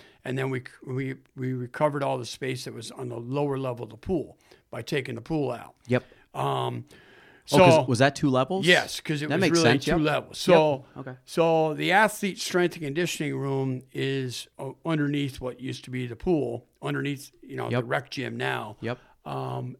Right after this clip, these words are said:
Speaker 1: and that's, that'll be a, a smaller space, but it's athletes only. Uh, we were the only school left in the sunyak that didn't have a separate athlete-only strength and conditioning room.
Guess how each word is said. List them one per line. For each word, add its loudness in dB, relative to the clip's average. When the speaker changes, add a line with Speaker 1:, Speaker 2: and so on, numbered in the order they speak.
Speaker 1:
and -6
that's, -2
that'll 2
be -2
a, -4
a -8
smaller 2
space, -4
but -6
it's -6
athletes -4
only. -4
Uh, -12
we -2
were 2
the -4
only 4
school 0
left -2
in -2
the -4
sunyak -4
that -14
didn't -6
have -6
a -10
separate -8
athlete-only -8
strength -8
and -20
conditioning -8
room. -6